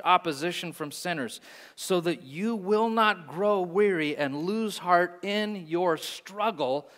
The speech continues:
with sin." We will struggle with sin, with doubt, with God. It is the reality of the spiritual life in this time that we live in, this already but not yet. That's why in First Peter two eleven, he says that the flesh, the sinful desires, they wage war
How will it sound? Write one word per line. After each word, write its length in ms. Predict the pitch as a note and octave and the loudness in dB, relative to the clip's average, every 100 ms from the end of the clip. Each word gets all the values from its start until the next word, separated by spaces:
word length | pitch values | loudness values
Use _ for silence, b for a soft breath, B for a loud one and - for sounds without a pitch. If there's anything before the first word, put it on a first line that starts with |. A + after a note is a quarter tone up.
| B D#3 | B -8
with 160 | F3 | -6
sin." 480 | - - A3+ E3+ G2 _ _ _ _ _ _ _ b b b b b b A#2 | -6 -6 -4 -4 -8 _ _ _ _ _ _ _ b b b b b b -14
We 500 | C3+ A3+ A#3 A#3 G#3 | -6 -2 0 -2 -4
will 460 | E3+ A3+ G3 F3+ F3 | -2 2 4 2 -2
struggle 640 | - - G3+ C3+ G2+ - | -8 2 2 2 -4 -8
with 180 | B2+ C3 | -8 -6
sin, 580 | - - G3 G3+ G3+ F#3+ | -6 -4 -2 -2 -4 -6
with 180 | C#3 B2 | -8 0
doubt, 340 | D#3+ E3 D#3+ | 4 4 4
with 220 | D3 C#3 | -2 -4
God. 300 | C3+ B2+ G#2+ - | -2 -2 -2 -6
It 260 | F3 F3+ F3+ | -6 -6 -6
is 480 | E3+ E3 C#3 B2+ - b b b | -2 0 -2 -6 -16 b b b
the 60 | B2+ | -8
reality 380 | C3 C#3 F3 F#3 | 0 4 4 2
of 80 | |
the 80 | F3 | -4
spiritual 460 | - D#3+ D#3 - D3 | -10 -6 -6 -4 0
life 260 | C3 B2 - | 0 0 -6
in 240 | C#3+ D#3+ D3 | -8 -8 -8
this 220 | C#3 - | -8 -8
time 300 | D3 C3 A#2+ | -4 -4 -4
that 120 | A2+ | -8
we 140 | B2 | -8
live 240 | A#2+ A#2 A2+ | -4 -4 -6
in, 100 | G#2+ | -10
this 160 | G#2+ | -12
already 380 | - B2 C3+ C3 | -6 -4 -4 -4
but 120 | A#2+ | -10
not 280 | A2+ A#2 A2+ | -8 -10 -8
yet. 180 | A2 G#2 _ b b b b b b b b _ _ _ - | -10 -12 _ b b b b b b b b _ _ _ 0
That's 220 | D#3 E3+ | 0 2
why 160 | D#3+ | 2
in 160 | D3 C3 | 2 0
First 260 | - D3+ - | -4 -6 -4
Peter 220 | D#3+ C#3+ | -4 -4
two 200 | - C#3+ | -4 -4
eleven, 400 | C3+ E3 F#3+ F#3+ | 0 -2 -2 -10
he 200 | D3+ D#3 | -10 -8
says 380 | - D#3+ C3+ B2+ | -2 -2 -2 -6
that 160 | C#3+ | -8
the 100 | C3 | -8
flesh, 420 | - D#3 D#3+ E3+ | -8 2 2 2
the 120 | - - | -6 -10
sinful 320 | D#3 D3+ C#3 | -10 -10 -10
desires, 400 | B2 C3 D3 D3+ | -2 2 2 2
they 160 | C#3 | -4
wage 280 | B2 B2+ A2+ | -2 -4 -4
war 540 | A#2 B2 D3 E3+ G3 | -10 -4 0 2 0